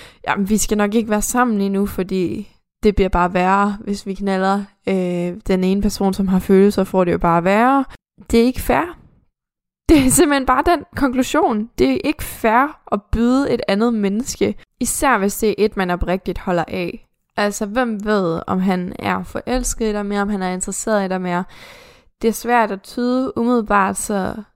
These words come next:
så føler jeg det ikke. Øh, men jeg, <laughs> men mænd er også nogle særlige creatures. Øhm, men jeg synes ikke, han viser det ved at være sådan der, fordi så har han jo ikke dine bedste intentioner, øh,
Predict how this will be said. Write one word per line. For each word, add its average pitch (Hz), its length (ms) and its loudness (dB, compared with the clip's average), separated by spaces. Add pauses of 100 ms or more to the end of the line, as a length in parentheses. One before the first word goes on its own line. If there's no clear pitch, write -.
så - 180 -2
føler 240 380 2
jeg 190 180 2
det 190 160 -4
ikke. 208 400 2 (540)
Øh, 196 240 2
men 190 160 0
jeg, 262 80 6 (160)
<laughs> 220 100 2
men 202 140 2
mænd 247 180 2
er 233 160 2
også 269 180 0
nogle 220 120 2
særlige 226 460 0 (320)
creatures. 247 640 -4 (440)
Øhm, 190 600 -2 (100)
men 208 220 0
jeg 202 140 2
synes 233 440 -6 (100)
ikke, 247 180 0
han 220 180 0
viser 214 280 -2
det 196 340 -4
ved 190 120 0
at 180 80 -2
være 180 180 0
sådan 180 260 -4
der, 190 180 -2
fordi 190 340 -4
så 226 120 -4
har 220 160 -2
han 202 120 2
jo 185 80 0
ikke 196 300 -4 (320)
dine 190 180 -4
bedste 196 320 0
intentioner, 185 760 -2 (720)
øh, - 580 -6